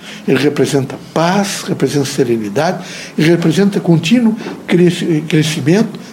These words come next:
progresso e desenvolvimento da inteligência humana e da espiritualidade.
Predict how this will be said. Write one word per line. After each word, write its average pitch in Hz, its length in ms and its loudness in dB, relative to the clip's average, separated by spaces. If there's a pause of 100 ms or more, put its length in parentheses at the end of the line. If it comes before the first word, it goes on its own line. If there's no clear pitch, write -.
(120)
progresso 165 680 2
e 156 40 4
desenvolvimento 151 920 2 (460)
da 151 100 2
inteligência 120 600 0
humana 147 400 0 (220)
e 139 60 2
da 135 120 0
espiritualidade. 117 800 -4